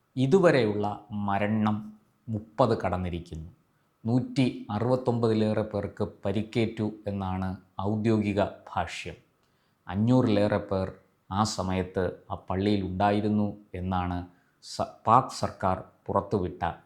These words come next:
വിവരം. ഇത് ഇസ്ലാമാബാദിനടുത്ത്, ഏഹ്, ഖദീജ,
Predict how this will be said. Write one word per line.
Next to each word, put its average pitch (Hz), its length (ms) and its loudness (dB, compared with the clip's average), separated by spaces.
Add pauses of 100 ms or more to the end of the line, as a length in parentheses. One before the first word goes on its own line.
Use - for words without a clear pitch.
വിവരം. 82 340 -6 (500)
ഇത് 120 380 6
ഇസ്ലാമാബാദിനടുത്ത്, 123 1300 2 (680)
ഏഹ്, 98 300 4 (280)
ഖദീജ, 123 460 4